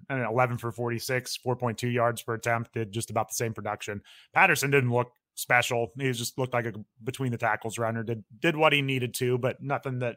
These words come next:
jumped off the page. So, yeah, I just, I don't know. It's, it's mostly, uh,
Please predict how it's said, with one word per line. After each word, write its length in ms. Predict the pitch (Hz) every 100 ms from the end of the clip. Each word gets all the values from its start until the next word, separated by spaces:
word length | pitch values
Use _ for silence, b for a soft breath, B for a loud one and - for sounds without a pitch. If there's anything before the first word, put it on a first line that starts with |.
| -
jumped 240 | 123 120 117
off 160 | 110
the 80 | 104
page. 400 | - 104 98 -
So, 220 | - 104 - b b b
yeah, 160 | 156
I 140 | 151 180
just, 180 | 160 139
I 160 | 135
don't 160 | 165 151
know. 220 | 139 139
It's, 260 | 139 135 - b b
it's 220 | 160 - -
mostly, 840 | 143 156 170 165 170 160 156 156 -
uh, 380 | 143 123 123 120